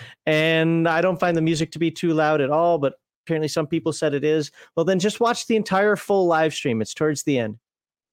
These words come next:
you know, and you'll have even a little extra commentary in there 'cause I clipped out a few things.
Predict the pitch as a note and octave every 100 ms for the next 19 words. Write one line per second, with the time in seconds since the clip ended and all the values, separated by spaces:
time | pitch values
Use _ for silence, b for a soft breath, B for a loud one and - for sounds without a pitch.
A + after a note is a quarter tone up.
0 | _ _ B2 A#2+ A#2+ - _ _ _ -
1 | D3+ E3 E3+ E3+ D#3+ D#3 D#3+ D3+ D#3+ D3+
2 | D3+ - D3 C#3+ C#3 C3 C#3+ C3+ C#3 C3
3 | C#3 C3 - D#3+ C#3 B2 A#2 A#2+ A2+ A#2
4 | A#2 -